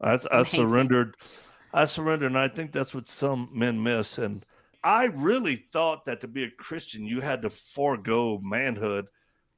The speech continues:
Speaker 1: because that's what my heart was hungry for. Farthest
Speaker 2: Mm-hmm.
Speaker 1: thing from it. Now, I will say this. Uh, there, there's some men groups out there, and there are churches that have men in leadership that you need to ask to move on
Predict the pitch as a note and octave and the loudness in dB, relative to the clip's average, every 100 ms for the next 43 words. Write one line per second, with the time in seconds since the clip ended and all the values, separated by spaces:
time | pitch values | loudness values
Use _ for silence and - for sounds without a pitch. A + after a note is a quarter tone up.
0 | - A2+ C3+ C3 D#3 - B2+ G#2+ G#2+ C3 | -14 -2 0 2 0 -2 -4 -4 -2 -4
1 | A2 G2+ A2+ B2 G#2+ A2+ G2 F#2+ - - | -2 -6 -6 -6 -8 -4 -4 -4 -10 -4
2 | F#3 G#3 F3+ E3+ D#3+ B2 B2 G2+ G2 _ | -2 0 -2 -4 -6 -4 -2 -2 -4 _
3 | _ _ _ _ - D3 D#3 F#3+ - G#3 | _ _ _ _ 2 4 6 4 4 2
4 | D#3+ E3 G#2 - - _ _ _ _ _ | 6 4 4 -2 -12 _ _ _ _ _
5 | _ _ _ - A2 - - C#3 F3 D3 | _ _ _ -10 -8 -6 2 2 2 2
6 | E3 E3+ C3 A2+ D3+ D3+ D3 D#3 - D3 | 0 0 0 2 2 0 0 0 2 0
7 | D3 D#3 C3+ B2 C3 - - D3 C#3 C#3+ | 0 0 0 0 -2 -2 -2 -2 -2 -8
8 | C3 A2+ A#2 G2 - - - _ G#2 D3+ | -6 -2 -2 -2 -8 -20 -20 _ 2 4
9 | G#3+ G3 C3+ D3 C#3+ C3+ C#3 C#3 A#2 A2 | 4 2 2 2 2 0 -2 -2 -4 -2
10 | C3+ D#3+ C3 G#2+ - A#2 B2+ B2 - F#2+ | -2 0 0 0 0 2 2 2 -4 -4
11 | G#2 A#2 G#2 A2+ F#2+ F#2+ | -2 0 2 2 0 -6